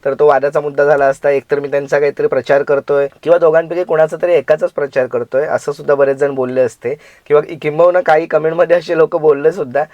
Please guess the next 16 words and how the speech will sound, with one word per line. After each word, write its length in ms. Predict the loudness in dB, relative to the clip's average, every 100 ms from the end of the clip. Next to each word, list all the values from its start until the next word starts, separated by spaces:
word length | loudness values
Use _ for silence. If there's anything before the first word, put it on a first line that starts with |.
| -16 _ _
की 100 | -8
मी 120 | -4
कोणाचा 340 | 0 0 0 0
तरी 100 | 2
एकाचा 300 | 2 2 0
प्रचार 320 | 0 0 2
करतोय, 480 | 2 -2 -2 0 0
अ, 200 | 2 2
यादवांचा 480 | 2 2 2 0 0
करतोय, 340 | 0 0 -2
कोण 160 | -2 -2
बोललं 220 | -2 -4
शेखर 280 | -4 -6 -6
निकमच्या 340 | -6 -6 0 0
बाजून 300 | 0 -2 -6
बोलतायत. 400 | -6 -2 0